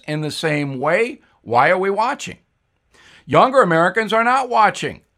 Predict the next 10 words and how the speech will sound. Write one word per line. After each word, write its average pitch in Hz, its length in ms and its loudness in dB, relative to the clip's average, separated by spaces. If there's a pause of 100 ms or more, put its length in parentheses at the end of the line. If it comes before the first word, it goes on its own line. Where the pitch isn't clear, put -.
(260)
They're 175 220 0
almost 202 320 4
completely 208 640 -6
gone 190 560 4
from 175 240 -6
T 190 240 -10
V. 220 460 -10 (520)
My 185 280 2
kids 175 480 -4 (160)
watch 196 420 -2